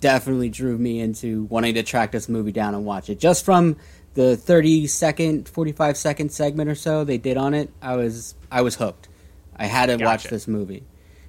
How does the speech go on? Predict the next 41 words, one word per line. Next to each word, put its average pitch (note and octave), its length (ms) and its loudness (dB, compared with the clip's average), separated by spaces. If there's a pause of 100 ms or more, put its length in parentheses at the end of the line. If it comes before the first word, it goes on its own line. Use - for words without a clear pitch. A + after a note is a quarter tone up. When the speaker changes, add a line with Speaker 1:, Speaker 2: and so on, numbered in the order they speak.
Speaker 1:
Because D#3 580 6 (320)
that's C#3+ 220 4
the - 60 -12
type C#3 200 2
of B2+ 60 -10
thing. E3+ 160 4
It's A#2 120 -2
like, A#2 300 -8
how C3+ 220 0
had C#3 240 0
I B2+ 80 2
never B2 280 0
heard D3+ 320 0
of B2 80 0
this A#2 180 -6
movie D#3+ 240 2
before? A2+ 460 -4 (300)
One B2+ 140 0
of C3+ 60 4
my C3 120 4
favorite C3 420 0
genres B2 640 0 (100)
is B2+ 680 2
horror. B2 580 2 (140)
You B2+ 80 -8
know, G#2 260 -6 (200)
horror, C#3 480 2 (300)
sci-fi C3 580 0
are, A2+ 120 0
like, A2 220 -4
two B2+ 180 -2
favorite A2 380 -2
things. A#2 400 -4 (480)
So, A2 340 0 (460)
uh, - 40 -16 (120)
once B2+ 260 0
I B2 120 4
saw C3+ 320 8
that B2 140 2
it A#2 80 -2
was A2 360 -6